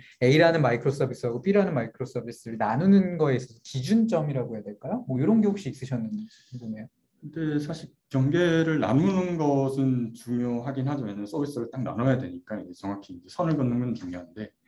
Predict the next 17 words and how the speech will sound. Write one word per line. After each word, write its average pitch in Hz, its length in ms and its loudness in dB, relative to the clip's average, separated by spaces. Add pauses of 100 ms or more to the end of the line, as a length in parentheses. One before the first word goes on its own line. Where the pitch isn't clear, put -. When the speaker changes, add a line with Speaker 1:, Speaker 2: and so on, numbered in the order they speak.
(420)
Speaker 2:
그게 107 500 -2
사실 117 320 -4
이제 101 160 -2
정답은 123 1160 2
없다고 135 800 -4
생각을 95 540 -14
해요. 117 200 -12
왜냐하면 98 380 -8
저희가, 90 420 -6 (680)
어, 107 100 0
뭐 98 800 -2
서비스를 117 840 0
나누는 139 380 4
것도 127 200 0
중요하긴 92 640 -10
하지만, 107 480 -4
뭐 92 340 -10